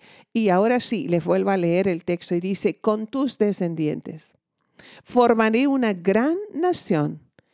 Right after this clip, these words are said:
y voy a bendecirte y hacerte famoso y serás de bendición para otros".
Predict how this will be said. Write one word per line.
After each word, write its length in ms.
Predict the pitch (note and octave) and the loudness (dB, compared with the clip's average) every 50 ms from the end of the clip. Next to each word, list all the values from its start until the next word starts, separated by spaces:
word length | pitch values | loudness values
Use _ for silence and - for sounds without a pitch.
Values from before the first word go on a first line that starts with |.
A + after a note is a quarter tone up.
| _ _ _ _ _ _ | _ _ _ _ _ _
y 100 | G#3 F#3 | -4 0
voy 260 | F3+ F#3+ F#3+ F#3 F3+ | 2 2 2 2 2
a 80 | E3+ | 0
bendecirte 960 | E3+ E3+ E3 F3+ F3 E3+ D#3+ D#3+ D#3+ D3+ - - A#3 B3 C#4 C#4 C#4+ - D#4+ D4+ | 0 0 0 -2 0 0 0 0 0 -2 -2 -2 -2 -2 -2 -4 -4 -2 -2 0
y 120 | C4 G#3+ | 0 0
hacerte 460 | F3 F3 - - G3 F#3+ G3 - F3+ | 0 -2 0 0 -2 -2 0 -2 -6
famoso 720 | E3+ - E3+ D#3 D#3 D#3 F#3+ A#3+ D#4+ - - - G4 G#4+ - _ - - - - - | -4 -4 -4 -4 -2 0 0 0 0 -2 -2 -2 -4 -4 -4 _ -18 -20 -20 -18 -6
y 100 | - G#3 | -4 -4
serás 380 | F3+ - - G3 G3+ G3+ G#3+ G#3+ | -2 0 0 0 2 0 0 0
de 120 | A#3+ A3 | 0 0
bendición 500 | G#3 G3 F#3 - D#3+ E3 - G3 F3 F3 | 0 0 -2 -2 -4 -2 -2 -2 -2 0
para 240 | - F3 D#3+ D#3 D3+ | 0 -2 0 0 0
otros". 400 | D3+ D3+ D3 - D3 C#3+ D3+ - | 0 -2 -2 -4 -6 -6 -8 -10